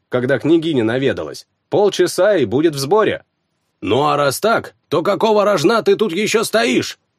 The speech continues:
Недовольно буркнул Бахай, жестами загоняя меня обратно за перегородку. «И ведь прав мужик, без вариантов, а значит, пахать надо». Многие детали пришлось переделывать, и если с колёсами шестерёнок мне помогали,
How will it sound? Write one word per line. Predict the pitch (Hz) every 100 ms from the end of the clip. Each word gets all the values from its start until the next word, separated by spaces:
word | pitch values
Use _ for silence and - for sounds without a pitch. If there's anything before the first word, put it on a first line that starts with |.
| _
Недовольно | 92 95 101 107 156 143 123
буркнул | 131 139 123 113
Бахай, | 87 90 - 147 156
жестами | 98 101 170 - 127 107
загоняя | 95 87 92 143 160
меня | 139 131 110
обратно | 87 113 143 131
за | 101 101
перегородку. | 98 87 85 82 71 - - - _ _ _ _ -
«И | 160
ведь | 196 156 -
прав | 226 -
мужик, | 143 87 90 73 _ _ -
без | 104 170 170
вариантов, | 180 156 143 151 - - _ _
а | 101 117
значит, | 117 151 202 - 170 -
пахать | 117 - 110 104
надо». | 95 80 - - _ _ _ _ _ _
Многие | - 131 214 151 139
детали | 110 104 180 180
пришлось | 127 110 - 123 143 -
переделывать, | 107 92 80 87 76 65 - - -
и | 104
если | 120 139 131
с | 113
колёсами | - 107 143 131 120
шестерёнок | 107 113 - 107 151 143 120
мне | 107 107 95
помогали, | 92 92 135 165 143